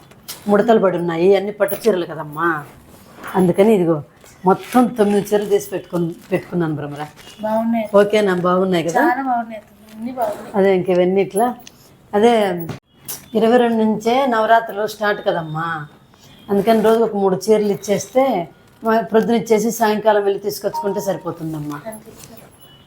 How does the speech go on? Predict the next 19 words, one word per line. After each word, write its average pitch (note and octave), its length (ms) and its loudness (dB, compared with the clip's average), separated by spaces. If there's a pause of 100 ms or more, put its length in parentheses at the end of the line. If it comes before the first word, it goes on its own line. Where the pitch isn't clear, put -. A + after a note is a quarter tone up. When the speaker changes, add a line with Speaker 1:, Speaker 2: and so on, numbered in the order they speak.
(140)
Speaker 1:
ఇదిగో. G3+ 240 4
Speaker 2:
ఈ F#3+ 120 4
చీరల D4 340 -2
గురించి E4+ 240 -6
మెమరీ C4 280 -4
షేర్ C#4 300 -6
చేసుకోండి B3 340 -8
అత్తమ్మ A#3+ 320 -8
మన A3+ 60 -6
YouTube A3+ 240 -12
ఫ్యామిలీతో. A3 480 -6 (400)
Speaker 1:
ఆ, G3+ 340 4
ఓకే, F3 360 0
ఓకే. D#3+ 320 -8 (560)
ఆ, G3 180 4
ఇదేమో G3 880 0
పండు G#3 240 0
పెళ్ళెప్పుడు G3 920 0 (540)
కట్టుకున్నాను F#3+ 680 2